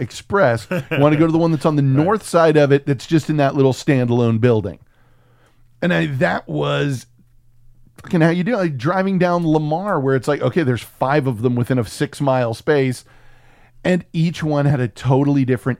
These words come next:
Speaker 1: everything. But I remember when you would choose your video store based off of the people that worked there.
Speaker 2: Oh, yeah.
Speaker 1: I mean, g-, I, I, yeah, wait, why are we driving six miles further to go to this video store?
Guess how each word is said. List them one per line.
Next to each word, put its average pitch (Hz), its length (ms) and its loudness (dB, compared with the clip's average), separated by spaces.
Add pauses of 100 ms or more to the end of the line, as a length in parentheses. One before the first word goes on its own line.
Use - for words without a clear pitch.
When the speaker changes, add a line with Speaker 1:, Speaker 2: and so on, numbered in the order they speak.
Speaker 1:
everything. 117 480 -2 (320)
But 370 120 -4
I 370 40 -2
remember 349 320 -2
when 262 160 0
you 240 120 2
would 165 200 -4
choose 190 500 -4
your 165 120 2
video 139 420 2
store 143 300 0
based 131 340 -2
off 139 220 0
of 120 80 -4
the 113 80 -2
people 135 320 -6
that 120 160 -4
worked 117 300 -8
there. 135 360 -2 (280)
Speaker 2:
Oh, 185 120 -8
yeah. 135 240 -10 (400)
Speaker 1:
I 214 80 0
mean, 202 220 0
g-, 254 100 0 (100)
I, 185 320 2
I, 196 80 0
yeah, 180 160 2
wait, 151 300 -2
why 127 220 4
are 147 140 6
we 147 160 6
driving 120 760 0
six - 400 -4
miles 123 340 0
further 117 540 0
to 104 40 -4
go 120 120 2
to 113 80 0
this 110 160 -2
video 139 320 0
store? 98 260 -2